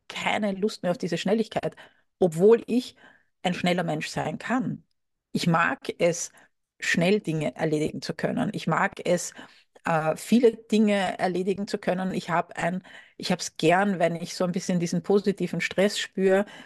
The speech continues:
wenn ich merke, es geht was weiter. Das ist für mich richtig nährend auf eine Weise.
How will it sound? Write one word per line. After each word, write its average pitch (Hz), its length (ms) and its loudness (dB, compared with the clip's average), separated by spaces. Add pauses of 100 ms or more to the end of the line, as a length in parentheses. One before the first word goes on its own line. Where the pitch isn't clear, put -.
(160)
wenn 170 160 0
ich - 140 -6
merke, 170 320 0
es - 100 -8
geht 170 160 -2
was - 240 -2
weiter. 180 460 0 (320)
Das - 180 -2
ist 185 160 -2
für 170 140 0
mich 190 400 0 (440)
richtig 196 760 -2 (600)
nährend 170 600 2
auf - 160 -6
eine - 180 -6
Weise. - 460 -6